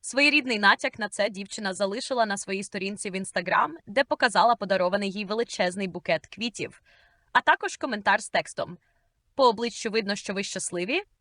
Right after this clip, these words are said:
а може й вагітні". Дівчина замість відповіді поставила смайлики мавпочок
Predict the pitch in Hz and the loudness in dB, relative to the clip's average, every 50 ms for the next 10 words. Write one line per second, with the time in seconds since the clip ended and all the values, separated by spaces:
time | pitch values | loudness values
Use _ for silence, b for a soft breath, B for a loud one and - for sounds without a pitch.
0 | _ - - 220 226 233 240 247 254 220 226 214 - 247 - - 170 165 165 165 | _ 0 2 2 4 4 2 4 4 4 4 2 2 0 -10 -8 -8 -8 -8 -10
1 | _ _ _ _ _ _ _ _ _ _ _ _ _ _ _ _ _ _ _ _ | _ _ _ _ _ _ _ _ _ _ _ _ _ _ _ _ _ _ _ _
2 | _ _ _ _ _ _ _ _ _ _ _ _ _ _ _ - 208 170 - 320 | _ _ _ _ _ _ _ _ _ _ _ _ _ _ _ -16 -8 -2 2 2
3 | 370 - - 269 220 220 190 214 202 202 202 - - 220 262 - - 196 165 165 | 2 2 0 0 0 2 2 2 0 0 -2 -6 -6 -8 -8 -6 -6 -6 -6 -6
4 | 160 170 175 175 - - 233 - - 247 262 262 262 254 240 233 - - 233 214 | -6 -4 -6 -4 -4 -4 -4 0 4 4 4 6 6 4 4 4 2 -2 0 2
5 | 196 185 185 190 196 190 - 208 202 196 185 180 - - 254 302 - - 359 339 | 4 4 4 2 -2 -4 -6 -4 0 0 0 0 0 0 -2 -2 0 2 2 2